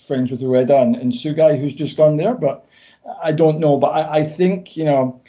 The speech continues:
I think the reason he stayed maybe was the, uh, Champions League, even if he's not actually really playing. But I, I think with, you know,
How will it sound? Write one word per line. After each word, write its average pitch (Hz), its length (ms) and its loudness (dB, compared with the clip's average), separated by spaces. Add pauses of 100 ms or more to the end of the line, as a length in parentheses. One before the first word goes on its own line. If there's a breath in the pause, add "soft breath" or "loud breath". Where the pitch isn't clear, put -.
(120)
I 143 80 -6
think 190 200 -4
the 196 60 -8
reason 185 240 -2
he 175 80 8
stayed 165 400 0
maybe 151 260 0
was 127 220 -4 (140)
the, 120 240 4
uh, 113 140 4
Champions 127 500 0
League, 165 200 2
even 139 200 0
if 123 80 -4
he's 123 120 0
not 120 220 2
actually 123 320 -4
really 123 240 0
playing. 175 380 4
But 175 260 -2 (300 soft breath)
I, - 220 -10
I 139 100 -4
think 147 340 -2
with, 131 180 -10 (460)
you 175 80 -6
know, - 260 -8